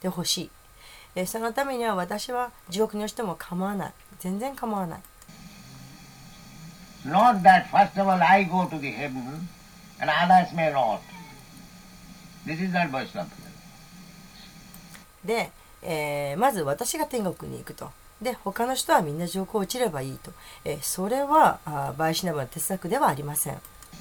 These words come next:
Speaker 2: Vaishnava philosophy is, "I may rot in the hell,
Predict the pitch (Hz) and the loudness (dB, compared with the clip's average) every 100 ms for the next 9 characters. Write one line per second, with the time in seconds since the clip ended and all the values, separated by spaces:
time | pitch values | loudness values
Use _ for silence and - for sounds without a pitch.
0 | - - 156 - 196 185 175 185 190 175 | -4 0 0 6 6 6 4 4 6 6
1 | 139 143 143 131 170 185 - - - - | 4 2 2 4 2 2 -4 -18 -16 -16
2 | - - - - - 151 165 208 226 208 | -16 -16 -18 -18 -2 10 12 12 10 6
3 | 175 165 165 165 160 151 139 143 151 113 | 10 12 12 10 2 0 6 10 10 8